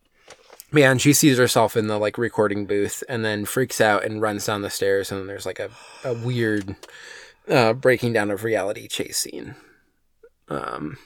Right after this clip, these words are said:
that happens soon after, so. But I did, uh, an A minus 'cause I felt like they could have done a little bit more with stairs.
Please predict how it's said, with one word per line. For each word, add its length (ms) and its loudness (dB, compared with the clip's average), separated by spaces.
that 140 -2
happens 320 -8
soon 200 -10
after, 360 -16
so. 200 -14
But 100 4
I 80 8
did, 340 6
uh, 460 6
an 280 0
A 140 -2
minus 420 0
'cause 160 -10
I 60 -6
felt 180 0
like 100 -6
they 80 -6
could 120 -6
have 100 -2
done 140 -2
a 100 -4
little 180 -6
bit 140 2
more 200 2
with 100 2
stairs. 680 4